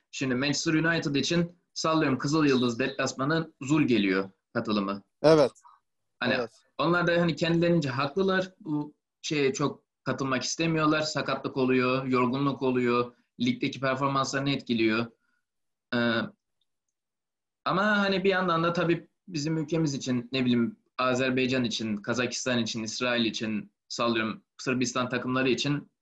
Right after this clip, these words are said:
Speaker 1: kötü bir olay olur. Yani futbolun ruhunu da öldürecek bir şeydir bu.
Speaker 2: Evet,
Speaker 1: Yani pasta,
Speaker 2: evet.
Speaker 1: pasta onlar için biraz daha büyüyecek demektir. Yani biraz da futbolun acımasız kapitalizmi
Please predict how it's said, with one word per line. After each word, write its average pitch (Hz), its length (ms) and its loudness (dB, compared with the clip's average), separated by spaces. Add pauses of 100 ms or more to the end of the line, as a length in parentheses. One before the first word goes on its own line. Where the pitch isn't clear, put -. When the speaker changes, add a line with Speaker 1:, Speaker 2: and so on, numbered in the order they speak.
(180)
Speaker 1:
kötü 190 280 0
bir 180 60 2
olay 104 260 4
olur. 104 160 2
Yani 107 240 0
futbolun 127 420 -2
ruhunu 127 360 2
da 117 40 2
öldürecek 104 520 -2
bir 101 240 -2 (160)
şeydir 90 400 -4
bu. 165 300 -2 (1120)
Speaker 2:
Evet, 147 440 6
Speaker 1:
Yani 120 160 -4
pasta, 131 540 2
Speaker 2:
evet. - 100 -14 (280)
Speaker 1:
pasta 160 300 0
onlar 170 220 2
için 175 240 0
biraz 165 240 2
daha 160 180 0
büyüyecek 120 360 2
demektir. 120 760 -4 (920)
Yani 123 240 0
biraz 127 220 0
da 131 80 0
futbolun 131 380 -2
acımasız 127 680 -4 (300)
kapitalizmi 120 880 -2